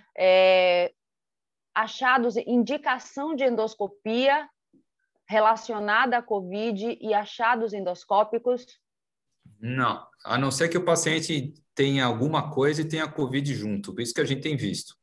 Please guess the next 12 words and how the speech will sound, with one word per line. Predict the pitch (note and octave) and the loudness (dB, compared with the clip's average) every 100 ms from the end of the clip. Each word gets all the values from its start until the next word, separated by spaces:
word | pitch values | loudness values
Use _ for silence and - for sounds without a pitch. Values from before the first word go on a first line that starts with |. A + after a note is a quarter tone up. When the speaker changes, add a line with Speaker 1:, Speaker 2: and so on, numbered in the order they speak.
| _ _ _ _ _ _ | _ _ _ _ _ _
Speaker 2:
Então, | - A2+ B2+ B2+ A#2 | -6 -2 0 0 0
Speaker 1:
Hum. | |
Speaker 2:
é, | G#2+ G#2 G2+ | -2 -2 -2
o | G#2+ | -2
paciente | B2 A#2 C3+ C3 C3+ | -2 0 -2 -4 -4
tem | C3 A#2+ | -4 -2
covid, | B2+ A2 C#3 F3 E3+ D#3 | -4 -2 0 0 0 -2
tem | D3+ C#3 C#3+ C3 | 0 -2 0 -2
cirrose | A#2+ - B2+ A#2 C#3 D#3+ E3 D3 D#3+ D#3 C#3+ | -4 -2 -2 0 2 4 2 2 0 0 -2
e | A#2 A#2+ | -6 -4
aí | A#2 C#3 D3 | -2 -4 -4
sangra | - C#3+ C3+ G2 E2+ | -2 0 0 -2 -8